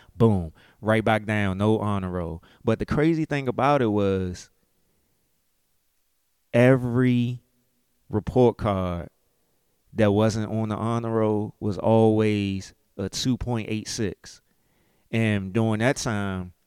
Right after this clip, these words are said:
when I was in high school, two point eight six was just basically one, one grade away from making the honor roll, getting the three point oh. It was always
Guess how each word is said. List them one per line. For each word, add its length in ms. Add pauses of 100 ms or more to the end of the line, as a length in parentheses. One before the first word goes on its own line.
(600)
when 120
I 120
was 100
in 80
high 180
school, 260
two 180
point 280
eight 140
six 340
was 200
just 220
basically 760 (200)
one, 600 (280)
one 340
grade 380
away 260
from 300
making 300
the 100
honor 320
roll, 220
getting 260
the 80
three 240
point 280
oh. 300
It 60
was 140
always 720